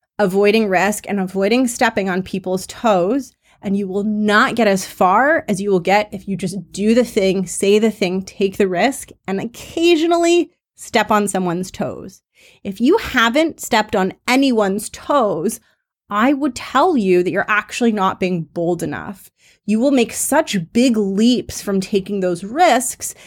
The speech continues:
that the times where you accidentally make a misstep,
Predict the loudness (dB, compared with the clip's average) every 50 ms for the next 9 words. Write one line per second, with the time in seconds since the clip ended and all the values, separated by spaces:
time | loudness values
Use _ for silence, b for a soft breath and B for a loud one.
0 | B B B -6 -2 -2 -2 -4 -4 -12 -8 -2 0 2 4 4 4 4 2 2
1 | 2 2 2 0 -2 -4 -2 0 0 0 0 -2 -4 -4 -4 -2 0 0 0 0
2 | 0 -2 -2 -2 -2 -2 -4 -2 -4 -4 -6 -4 -4 -4 -6 -6 -6 -10 -6 -2
3 | 0 2 2 2 0 -2 _ -18